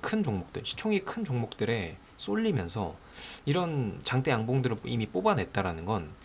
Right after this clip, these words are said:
이 안에서 충분히 매물이 나왔을 수 있다라는 얘기입니다.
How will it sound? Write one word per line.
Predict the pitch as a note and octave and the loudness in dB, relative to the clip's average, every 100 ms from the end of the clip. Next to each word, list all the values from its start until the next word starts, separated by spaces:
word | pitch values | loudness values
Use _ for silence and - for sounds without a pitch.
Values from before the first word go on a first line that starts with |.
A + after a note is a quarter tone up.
| - - - | -8 -8 -2
이 | C#3+ | 4
안에서 | G#2+ A2+ D3 D3+ | 4 4 2 2
충분히 | - G#3+ A3+ A2 | 2 2 0 2
매물이 | F2+ B2+ C3+ | 4 4 4
나왔을 | F#2 F2 C#3+ - F#3 | 4 2 6 6 6
수 | F#2 | 0
있다라는 | - C3 B2 F2+ | 2 2 4 -2
얘기입니다. | D#2+ - - | -6 -10 -16